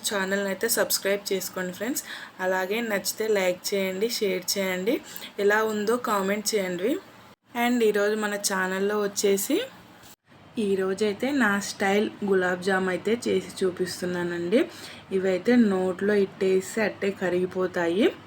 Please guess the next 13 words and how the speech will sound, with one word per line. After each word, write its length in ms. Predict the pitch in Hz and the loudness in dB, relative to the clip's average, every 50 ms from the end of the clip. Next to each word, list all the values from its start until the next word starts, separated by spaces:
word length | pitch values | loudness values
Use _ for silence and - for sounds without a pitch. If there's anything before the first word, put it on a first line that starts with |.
| - - - - - - - - - - _ _ - - - - - - - - - - - | -20 -20 -20 -20 -20 -20 -20 -20 -20 -20 _ _ -20 -20 -20 -20 -20 -20 -20 -18 -12 -6 0
చూసి 420 | - 226 220 214 208 208 247 262 320 - - - - - - - - - - - | 2 4 4 4 4 4 2 0 0 0 -4 -10 -14 -16 -20 -20 -20 -18 -10 -4
ఇదైతే 360 | - 202 202 196 190 180 - 220 214 214 | 0 2 2 2 2 4 2 2 2 4
ట్రై 160 | 220 196 185 185 185 - | 2 4 4 4 4 4
చేయండి 420 | - 202 196 196 190 185 190 190 185 | 4 4 4 4 4 4 4 4 2
ఒకసారి, 480 | 175 180 185 185 - 196 185 185 185 196 196 185 | 2 0 -2 -2 0 0 0 2 4 4 4 4
ఎలా 160 | 185 185 185 190 190 | 4 4 4 4 4
వచ్చిందో 380 | 190 190 - - - 190 196 196 | 2 2 0 -2 -2 0 0 0
నాకైతే 400 | 190 185 175 - 170 165 - 190 196 | 0 0 -2 -2 -4 -4 -4 -4 -2
కామెంట్ 400 | 196 180 175 170 175 180 185 190 - | -2 -2 -2 0 0 -2 -2 0 0
చేయండి. 440 | - 190 180 175 170 165 170 170 220 330 - - - - - - - - - 202 | 2 2 2 0 0 -2 0 0 0 0 0 -6 -12 -16 -16 -16 -12 -6 -2 -2
ఇప్పుడైతే 400 | 196 - 202 196 180 175 180 226 240 233 | -2 2 2 4 4 4 4 2 0 2
ప్రాసెస్లోకి 720 | 226 202 185 185 190 202 196 190 - 196 190 190 190 - 240 254 | 4 4 4 4 2 0 -2 0 2 2 2 2 2 2 2 4
వెళ్ళిపోదాం 640 | 233 202 190 185 185 185 - - - - 190 240 | 4 6 4 4 2 4 4 4 4 4 4 0